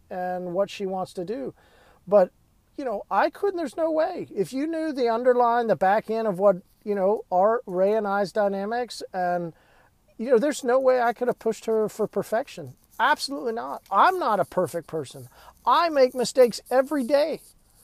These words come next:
So who am I to try and push her to perfection? So if you're gonna try and grow a business long term,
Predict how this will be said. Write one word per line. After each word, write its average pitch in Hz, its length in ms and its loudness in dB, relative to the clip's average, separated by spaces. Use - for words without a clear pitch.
So 254 260 6
who 302 260 4
am 254 120 2
I 262 300 -2
to 220 160 -4
try 220 300 0
and 208 100 -4
push - 280 -4
her 269 220 0
to - 120 -12
perfection? 170 500 -2
So 208 220 4
if - 100 -6
you're 269 140 -6
gonna 349 220 -2
try 269 240 4
and 214 100 0
grow 202 240 6
a 240 60 6
business 220 440 0
long 202 220 0
term, 247 340 -2